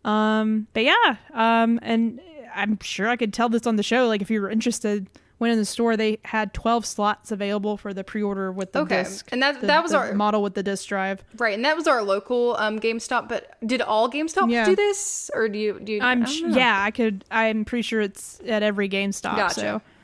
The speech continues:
Speaker 2: Well,
Speaker 1: um,
Speaker 2: cool.
Speaker 1: if one's doing it, I feel like the rest are also doing it. So I got that pre-order in.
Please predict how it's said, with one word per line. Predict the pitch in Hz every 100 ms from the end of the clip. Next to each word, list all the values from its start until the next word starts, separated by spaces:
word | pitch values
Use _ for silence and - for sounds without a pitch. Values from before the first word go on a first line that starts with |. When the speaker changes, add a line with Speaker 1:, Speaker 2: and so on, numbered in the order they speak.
| - _ - -
Speaker 2:
Well, | 285
Speaker 1:
um, | 294 392 523
Speaker 2:
cool. | 233 190
Speaker 1:
if | 208
one's | 247 247 208
doing | 226 214
it, |
I | 202
feel | - 214
like | 202
the | 180
rest | 185 190 -
are | -
also | 190 196 - 214 220
doing | 214 226 226
it. | 226 220
So | - 220
I |
got | 214 254
that | 262
pre-order | - 254 247 226
in. | 226 220 247 233 220 220